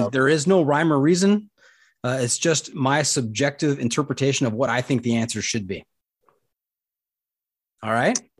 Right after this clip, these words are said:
Speaker 1: Sounds fair.
Speaker 2: Okay. <laughs> Very fair. That's right. <laughs> All right. First question. Cups in the cupboard, right side up or upside down?
Speaker 1: Phew.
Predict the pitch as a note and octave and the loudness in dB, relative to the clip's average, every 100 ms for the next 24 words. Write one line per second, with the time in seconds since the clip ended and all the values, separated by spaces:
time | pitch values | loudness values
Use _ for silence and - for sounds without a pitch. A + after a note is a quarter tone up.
0 | - _ - A#2 B2 D3+ D3+ C3 - _ | -20 _ -6 -4 -2 0 0 0 -8 _
1 | _ - C3+ D#3+ G#2+ - _ _ _ - | _ -6 0 0 0 -8 _ _ _ -6
2 | D3 D#3 D3 B2+ C#3 G2+ - B2 C3+ A2+ | -2 2 0 0 -2 -2 -4 -4 -2 -2
3 | G2+ _ _ - - - F3+ G3+ D#3 C3 | -4 _ _ -12 -12 -12 -10 -8 -10 -8
4 | - C3 B2+ - F#3 - F#3+ C3 G2 - | -2 0 0 2 0 2 0 0 -4 -12
5 | _ _ _ _ _ _ - _ _ _ | _ _ _ _ _ _ -20 _ _ _
6 | _ - F3 G#3 - - D#3+ D#3+ D#3 E3 | _ -4 -2 -2 -6 -4 0 0 2 0
7 | B2 F#2 - _ _ _ _ _ A2+ C3+ | 0 -6 -12 _ _ _ _ _ -2 -2
8 | C#3+ F3 D3 F3 A#3 - _ _ _ _ | 0 0 2 0 -2 -6 _ _ _ _
9 | _ C3 C3 A#2 C#3+ A#2+ A2+ F#2 - _ | _ -2 0 0 0 0 -2 -4 -10 _
10 | _ _ _ _ _ _ _ _ _ _ | _ _ _ _ _ _ _ _ _ _
11 | _ _ _ _ _ _ - - G#2 | _ _ _ _ _ _ -18 -12 -12